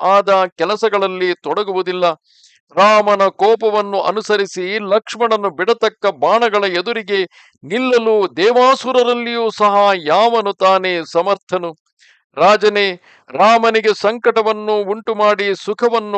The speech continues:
ಪಡೆಯಬಲ್ಲವನು ಮೂರು ಲೋಕಗಳಲ್ಲಿಯೂ ಯಾವನೂ ಇರಲಾರ. ಆದ್ದರಿಂದ ತ್ರಿಕಾಲಕ್ಕೂ ಹಿತಕರವೂ ಧರ್ಮಯುಕ್ತವೂ ಪ್ರಯೋಜನದಿಂದ ಕೂಡಿರುವುದು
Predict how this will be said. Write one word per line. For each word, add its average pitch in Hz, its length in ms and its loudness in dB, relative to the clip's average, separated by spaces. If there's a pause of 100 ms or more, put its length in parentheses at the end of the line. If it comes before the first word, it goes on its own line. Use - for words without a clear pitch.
ಪಡೆಯಬಲ್ಲವನು 208 840 -2 (220)
ಮೂರು 254 340 -2 (140)
ಲೋಕಗಳಲ್ಲಿಯೂ 214 880 0 (260)
ಯಾವನೂ 202 440 0 (240)
ಇರಲಾರ. 185 380 2 (560)
ಆದ್ದರಿಂದ 190 580 0 (540)
ತ್ರಿಕಾಲಕ್ಕೂ 240 800 0 (240)
ಹಿತಕರವೂ 220 720 0 (280)
ಧರ್ಮಯುಕ್ತವೂ 214 1000 -2 (220)
ಪ್ರಯೋಜನದಿಂದ 208 840 0 (180)
ಕೂಡಿರುವುದು 214 560 -2